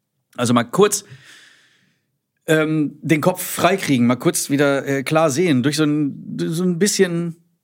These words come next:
durch so ein bisschen Humor wenigstens. Also, äh, egal wie ernst und schwer die Situation ist, man darf den Humor nicht vergessen. Und, ähm, vermutlich war das auch bei mir, ähm, so der, der,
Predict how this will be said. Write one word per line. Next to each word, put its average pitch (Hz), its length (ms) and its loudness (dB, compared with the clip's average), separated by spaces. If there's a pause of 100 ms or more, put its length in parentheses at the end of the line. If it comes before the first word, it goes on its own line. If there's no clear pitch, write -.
(440)
durch 143 160 -6
so 180 80 2
ein 143 140 0
bisschen 196 300 2
Humor 143 360 2
wenigstens. 90 460 -4
Also, 147 240 0 (360)
äh, 175 200 -4
egal 170 500 0
wie 170 220 -4
ernst 185 320 0
und 156 120 -2
schwer 175 300 0
die 156 180 -2
Situation 147 540 -2
ist, 113 80 -2
man 110 180 0
darf 160 280 0
den 147 140 -2
Humor 143 360 2
nicht 156 480 -2
vergessen. 147 460 -6 (920)
Und, 123 440 0
ähm, 107 580 0 (220)
vermutlich 160 440 0
war 160 100 0
das 156 100 -4
auch 147 80 -4
bei 135 120 0
mir, 180 520 -2 (1040)
ähm, 123 520 2
so 123 480 0
der, 120 560 -2
der, 113 360 -4